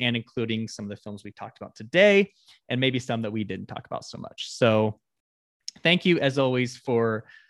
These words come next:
listening, um, sharing, and always appreciate, um, a rate, review, and subscribe on Apple Podcasts.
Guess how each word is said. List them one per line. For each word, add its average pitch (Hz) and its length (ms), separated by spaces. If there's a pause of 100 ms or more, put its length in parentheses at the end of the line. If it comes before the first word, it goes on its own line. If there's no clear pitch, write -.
(180)
listening, 127 680 (140)
um, 107 300
sharing, 135 600
and 101 240 (440)
always 123 180
appreciate, 120 640 (220)
um, 107 240
a 101 140
rate, 117 200
review, 110 240
and 107 80
subscribe 107 600
on 101 220
Apple - 240
Podcasts. 190 720